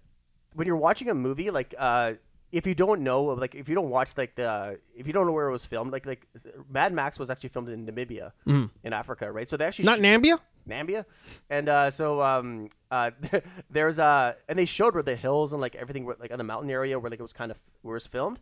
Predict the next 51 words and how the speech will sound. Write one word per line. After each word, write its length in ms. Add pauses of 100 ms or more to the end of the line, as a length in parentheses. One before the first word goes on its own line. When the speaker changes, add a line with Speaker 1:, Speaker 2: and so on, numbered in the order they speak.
Speaker 2:
Mm-hmm. 220 (400)
Speaker 1:
And 380 (1700)
it 100
doesn't 200
look 100
like 120
the, 140
the, 100
how 140
it 60
looks 180
in 60
the 60
movie. 340 (440)
Speaker 2:
Oh, 140
no, 120
no, 100
no. 260
Speaker 1:
Because, 160
like, 140
it's, 180 (160)
'cause 120
the 200
movie 320
is, 140
like, 340
it's 180
so 300
rich 340
in 120
color. 340
Speaker 2:
There's 180
a, 220
there's 160
a 80
beautiful 460
making 360
of 140
on 160
YouTube. 380 (120)
Speaker 1:
Oh, 60
yeah, 160
yeah. 160
I, 220
it's, 120
Speaker 2:
Yeah. 100
Speaker 1:
it's 100
actually, 300
it's 140
on 200
the, 320